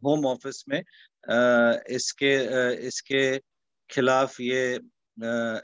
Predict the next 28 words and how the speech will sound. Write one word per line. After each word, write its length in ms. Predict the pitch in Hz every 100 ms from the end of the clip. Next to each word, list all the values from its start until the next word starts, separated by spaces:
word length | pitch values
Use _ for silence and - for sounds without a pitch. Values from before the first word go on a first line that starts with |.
| -
एक 240 | 127 120
अर्जी 380 | 131 127 127 143
दाखिल 400 | 120 123 120 143
की 240 | 131 147 156
कि 180 | 143
भाई, 300 | 127 131 127
अ, 240 | 120 120 - - _
इनको 260 | 131 123 131
मौका 340 | 127 120 135
दिया 300 | 123 117 131
जाए। 280 | 131 135 135 - - _
स-, 460 | - 135 117 120 -
मेरे 260 | 131 131 139
जो 200 | 135 135
बड़े 240 | 120 135
brother 320 | 139 147 143
हैं 60 | 139
संजीव, 560 | - 123 123 139 143 127
उनका 360 | 143 135 156 143
भी 200 | 143 135
visa 280 | 135 131
reject 400 | 131 127 135 -
हो 80 | 131
गया 120 | 127
था, 140 | 131 135
मेरा 280 | 117 123 139
भी 200 | 147 135
initially, 420 | 139 - 139